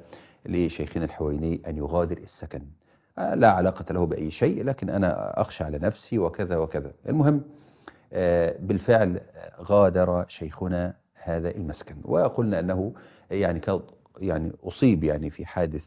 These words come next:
سير في قدمه، وكان هناك مشقة بالغة أن يقوم بنقل كتبه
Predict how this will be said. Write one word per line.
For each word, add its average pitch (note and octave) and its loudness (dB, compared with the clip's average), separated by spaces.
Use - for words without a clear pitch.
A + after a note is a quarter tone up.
سير F2 -2
في E2 -12
قدمه، F2+ 0
وكان F2+ -4
هناك F2+ -2
مشقة D#2+ -6
بالغة F#2+ 0
أن D#2+ -2
يقوم E2 -2
بنقل F#2+ 0
كتبه G2+ 0